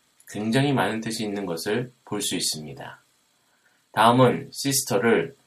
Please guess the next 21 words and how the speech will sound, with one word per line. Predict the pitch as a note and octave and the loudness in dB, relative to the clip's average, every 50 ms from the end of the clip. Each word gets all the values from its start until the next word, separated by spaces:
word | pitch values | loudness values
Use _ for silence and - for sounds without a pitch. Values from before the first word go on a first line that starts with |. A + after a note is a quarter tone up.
| _ _ _ _ _ _ _ - | _ _ _ _ _ _ _ -18
네이버 | - F2 F#2+ G2+ A2 A#2 A2+ B2 B2+ B2 | -6 0 2 4 4 4 4 4 4 4
영한 | G2+ E2+ E2+ G#2+ A#2+ B2+ | 4 2 0 0 -2 -2
사전으로 | B2+ A#2 G#2 G#2 G2 G2 G2 G#2 A2 | -2 -4 -4 -4 -4 -4 -4 -6 -8
찾아본 | A2+ - B2+ - A#2+ G#2+ G#2+ A#2+ B2+ B2+ | -8 -8 -6 -6 -6 -4 -2 -2 -4 -4
결과입니다. | B2 G2 F#2+ F#2+ G2 F2 D#2 D2+ D2+ - - - D2+ D#2+ - - - _ _ _ _ _ _ _ _ _ - | -2 -4 -2 0 0 0 0 -2 -6 -10 -10 -8 -8 -8 -8 -10 -12 _ _ _ _ _ _ _ _ _ -8
일 | A#2 A2 A2+ A2 | -6 -4 -2 2
번, | A2 G2 - - - - _ _ _ _ _ _ _ _ | 4 4 2 2 -2 -12 _ _ _ _ _ _ _ _
언니, | - - - A2+ A2+ A#2 A2+ G#2 F2+ E2 E2 | -2 0 2 2 2 2 2 0 -2 -4 -4
누나, | F2 G2 G#2 G#2+ G2+ F#2 F2+ F2 | -6 -4 -2 -2 -2 -2 -2 -2
여동생. | E2+ F2 F#2+ F#2 F2 E2+ - E2+ D2+ C#2+ - _ _ _ _ _ _ _ _ _ _ _ _ _ - | -4 -4 -4 -6 -6 -6 -6 -8 -10 -10 -12 _ _ _ _ _ _ _ _ _ _ _ _ _ -10
이 | - G#2+ A2+ | -6 -4 0
번, | A2+ D#3+ D3 - D#2 D#2 - _ _ _ _ _ _ _ _ _ _ - | 4 4 4 4 4 -2 -12 _ _ _ _ _ _ _ _ _ _ -12
자신과 | - - G#2 G2+ - - B2+ B2+ A#2+ A#2+ A#2+ | -6 -4 -2 -2 0 0 2 4 4 4 4
같은 | - - F#2 - - C3+ B2 | 4 0 -4 -2 -2 -2 -2
생각, | A#2 A#2 A#2+ A#2+ A#2 A#2 A2+ A2 | -2 -2 -4 -4 -2 -2 -2 -2
목적 | G2 F#2 - - - A#2 G2+ - - - | -4 -6 -8 -6 -4 -4 -4 -4 -6 -10
등을 | G#2 F#2+ G#2 G#2 G2+ G2 - | -10 -6 -4 -2 -2 -2 -4
지닌 | - F2+ F2+ G#2 B2+ D3 D3+ - _ _ _ _ _ - | -6 -6 -2 -2 -2 -2 -2 -4 _ _ _ _ _ -4
여성들을 | F#2+ F#2 G2+ A2+ G#2+ G#2+ G2+ G2+ G#2 A#2+ A#2+ | -4 -2 -2 -2 -4 -4 -4 -2 -2 -2 -2
가리켜 | - F2 F2+ F2 - - - B2+ C#3+ D#3+ D#3+ - _ _ _ _ _ _ _ _ _ _ _ _ | -2 -4 -4 -6 -8 -4 0 2 2 2 0 -4 _ _ _ _ _ _ _ _ _ _ _ _
자매, | - - F#2+ F#2 G2 G#2 G2 F2 D#2+ D#2 | -10 -6 -4 -2 0 0 0 0 -2 -4